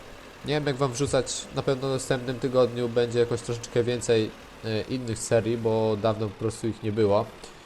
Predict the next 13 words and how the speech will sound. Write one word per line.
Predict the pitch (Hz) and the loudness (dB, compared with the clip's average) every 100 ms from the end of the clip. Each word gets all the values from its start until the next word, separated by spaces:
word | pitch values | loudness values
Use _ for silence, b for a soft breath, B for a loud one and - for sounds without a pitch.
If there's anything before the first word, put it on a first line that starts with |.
| - - | -18 -6
Gdy | 104 | -2
zaczęliśmy | 110 117 107 - 113 | 0 0 -2 -4 -4
nagrywać, | 110 107 107 107 - - - - | 0 2 2 0 -2 -16 -16 -8
<laughs> | - 156 123 - | -2 -2 -4 -4
to | 156 | -2
prawie | - 135 127 | 0 0 2
cały | - 120 | 2 2
czas | 117 117 | 4 0
jest | 110 - | 0 0
L | 107 104 | 2 2
S | - | 2
na | 107 | 0
kanale. | 98 101 98 101 | 0 0 4 4